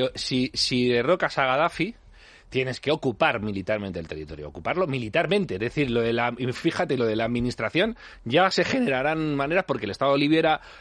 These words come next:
lo del Estado, en fin, lo que le funcionaba era el aparato represivo, pero efectivamente las costas, tú tienes que tener un sistema de ocupación durante medio siglo mínimo, que es lo que sucedió en Alemania y en Japón, que estaban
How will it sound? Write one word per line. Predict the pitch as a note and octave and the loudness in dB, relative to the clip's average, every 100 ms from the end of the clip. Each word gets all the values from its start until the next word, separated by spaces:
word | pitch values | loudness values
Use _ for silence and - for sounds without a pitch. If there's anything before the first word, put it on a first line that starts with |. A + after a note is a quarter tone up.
| - | -4
lo | A2+ | -2
del | A2 G#2+ | 0 -2
Estado, | - C#3+ D#3 F#3 - - - | 0 2 4 4 0 -18 -8
en | G2+ | -2
fin, | D3 A2+ D#2+ | 0 0 -4
lo | D#2+ | -6
que | F#2+ | -4
le | F#2+ | -6
funcionaba | - B2+ A#2 A#2 D#3+ | -2 -2 0 2 2
era | C3+ | 2
el | G2+ | 0
aparato | F#2+ G#2 G2+ | 0 -2 -2
represivo, | G2 F2+ - E2+ D2 | -4 -6 -6 -6 -6
pero | G#2+ G#2 G2 - | -4 -2 -4 -4
efectivamente | G#2+ F#2 - A2 A2+ F#2+ | -6 -4 -2 -2 -2 -4
las | E2+ - | -4 -6
costas, | - E3+ F#3 - E3+ G3+ - - - - - | 0 2 2 0 -2 -2 -14 -20 -20 -18 -12
tú | A2 | -10
tienes | F#2+ G2+ | -8 -6
que | G#2+ G#2 | -6 -4
tener | G#2+ A#2 | -4 -2
un | B2 | -2
sistema | A#2+ G#2+ C#3 G#2 - - - | -4 -4 -4 -4 -8 -16 -6
de | B2 | -2
ocupación | B2 G#2+ B2 G#2+ C3+ D#3+ A3 - - - | 0 -2 -2 -2 0 -2 -4 -16 -20 -10
durante | B2 C#3+ B2+ | -2 -2 0
medio | A#2 D3+ E3+ | -2 0 0
siglo | F3+ G3+ | 0 0
mínimo, | B2+ F3 G#3+ C#3+ E2 - - _ | 2 2 2 0 -4 -10 -20 _
que | - | -14
es | F#2 | -12
lo | - | -10
que | |
sucedió | - - F#2+ A2 F3 - | -12 -10 -4 -2 -2 -2
en | G#2+ | -6
Alemania | F#2 F2 F2 A#2 | -6 -8 -6 -4
y | E3+ | -4
en | A#2 | -4
Japón, | - F2 F#3 G#3 | -6 -4 -4 -6
que | - | -8
estaban | - A#2+ D#3+ | -4 -4 -4